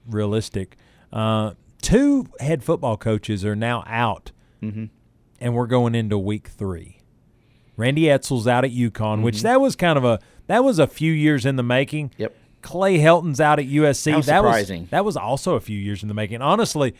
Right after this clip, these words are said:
Speaker 1: when he let go of the entire coaching staff a couple years ago and
Speaker 2: Yeah.
Speaker 1: T Martin came to Tennessee,
Speaker 2: Yep.
Speaker 1: that, in that whole,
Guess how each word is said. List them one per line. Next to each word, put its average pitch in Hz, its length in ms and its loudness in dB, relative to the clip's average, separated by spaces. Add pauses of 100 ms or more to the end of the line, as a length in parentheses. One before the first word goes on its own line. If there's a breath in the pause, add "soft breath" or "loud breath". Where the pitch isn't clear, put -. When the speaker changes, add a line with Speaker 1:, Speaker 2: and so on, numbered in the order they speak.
(140)
Speaker 1:
when 151 160 -2
he 214 160 2
let 233 240 2
go 160 180 4
of 139 120 2
the 135 120 0
entire 127 360 -2
coaching 139 400 0
staff 135 240 0
a 113 40 -6
couple 127 300 -2
years 123 260 -2
ago 131 280 0
and 110 100 -4
Speaker 2:
Yeah. 110 80 -6
Speaker 1:
T 151 140 0
Martin 135 320 -4
came 131 180 -4
to 113 60 -8
Tennessee, 131 580 -6
Speaker 2:
Yep. - 300 -8
Speaker 1:
that, 135 180 -4
in 131 220 -6
that 143 180 0
whole, 151 320 2